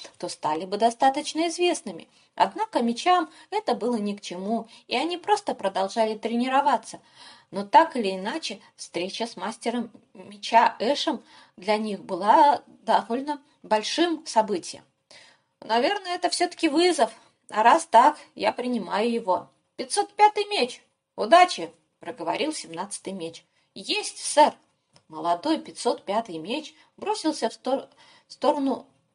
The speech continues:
отбросил в сторону палку с нанизанной на ней рыбиной и встал. «Я пятьсот пятый меч, и я призываю, принимаю вызов». «Что ж, я покажу тебе истинный мир мечей».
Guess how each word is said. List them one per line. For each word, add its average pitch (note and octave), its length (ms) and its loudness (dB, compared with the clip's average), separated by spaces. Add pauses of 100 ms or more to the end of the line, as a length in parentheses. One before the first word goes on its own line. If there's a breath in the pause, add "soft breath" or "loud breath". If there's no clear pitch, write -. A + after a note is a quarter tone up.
(400)
отбросил C#4 520 2
в B3 60 -8
сторону A#3 420 2
палку F4+ 520 4 (240 soft breath)
с - 120 -12
нанизанной A3+ 520 -2
на A3+ 160 -4
ней G#3 220 -2
рыбиной F#3+ 540 -10
и E4 100 2
встал. - 440 0 (300)
«Я C#4 220 -2 (300)
пятьсот E4+ 500 0
пятый F4 320 6
меч, F4 360 -6 (220)
и F#3+ 80 -10
я F3+ 220 -2
призываю, D#4+ 680 4 (120)
принимаю E4+ 640 4
вызов». B3+ 360 -4 (400)
«Что A3 580 4
ж, - 180 -8 (140)
я - 160 -8
покажу C#4+ 480 4
тебе C#4 400 -2 (160 loud breath)
истинный A3+ 480 -4
мир G3+ 200 -4
мечей». G3 520 -6